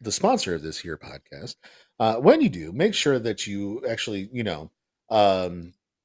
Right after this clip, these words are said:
I don't know, check out the articles that are there, but also check out things like the Notcast, which is released every single Friday at four P M Magic Kingdom time.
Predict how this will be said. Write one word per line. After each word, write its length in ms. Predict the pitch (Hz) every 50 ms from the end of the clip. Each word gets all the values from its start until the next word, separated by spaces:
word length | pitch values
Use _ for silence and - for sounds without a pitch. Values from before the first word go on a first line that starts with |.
| _ _ _ _ _ _ _ _ _ _ -
I 80 | 117
don't 120 | 113 110 95
know, 180 | 87 87 87
check 260 | - - - 113 - 120
out 100 | 107 -
the 100 | 104 92
articles 500 | 107 123 127 135 - 135 127 120 113 123
that 140 | 127 120
are 100 | 127 127
there, 300 | 120 117 123 127 135 139
but 140 | 131 165 - -
also 300 | - 180 190 - - 208
check 300 | 190 - - 185 175 -
out 240 | 175 170 165 - _
things 260 | 165 147 151 151 139
like 200 | 147 156 160 160 - - - - _ _ _ -
the 80 | 165
Notcast, 880 | 170 165 160 160 190 208 - - - - 71 - - - - - -
which 280 | 110 107 101 - - -
is 140 | 107 92 90
released 340 | 101 95 101 110 107 - 101
every 220 | 110 117 127 135
single 280 | 127 - 156 160 185 175
Friday 520 | - - 98 78 67 64 69 69 82 95
at 120 | 98 - _ -
four 160 | 131 147 160
P 220 | - - 143 113
M 220 | 87 80 78 82 110
Magic 320 | 165 214 226 - 95 -
Kingdom 320 | - 87 78 67 64 - _ _
time. 260 | - 80 73 71 -